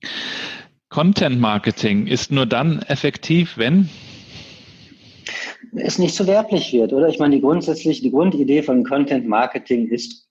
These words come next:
Speaker 2: Geschichten finden, nicht Geschichten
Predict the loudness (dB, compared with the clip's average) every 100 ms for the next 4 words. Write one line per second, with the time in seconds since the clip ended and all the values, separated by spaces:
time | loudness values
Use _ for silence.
0 | -10 -6 -2 -4 -4 -2 0 -2 -8 -18
1 | -20 -8 -2 0 0 2 2 4 2 0
2 | -2 -8 -8 -6 -6 -10